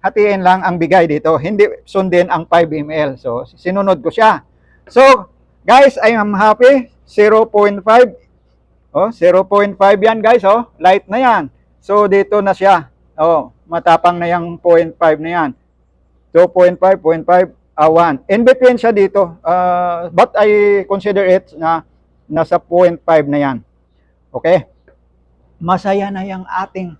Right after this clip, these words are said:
alaga. Katulad ng alaga ko, naglilitawan na sila. Kani-, yun pala ay noon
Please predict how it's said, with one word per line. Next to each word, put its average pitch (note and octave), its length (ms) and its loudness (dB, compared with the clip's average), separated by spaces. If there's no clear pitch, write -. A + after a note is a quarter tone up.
alaga. F#3+ 560 -4
Katulad F3 480 -4
ng F3+ 160 -10
alaga F#3 480 0
ko, A3 160 -2
naglilitawan E3+ 800 0
na F3 80 -4
sila. G3+ 320 -4
Kani-, D#3+ 240 -10
yun F3+ 160 -8
pala F#3 400 -2
ay D#3 160 -4
noon E3 400 -6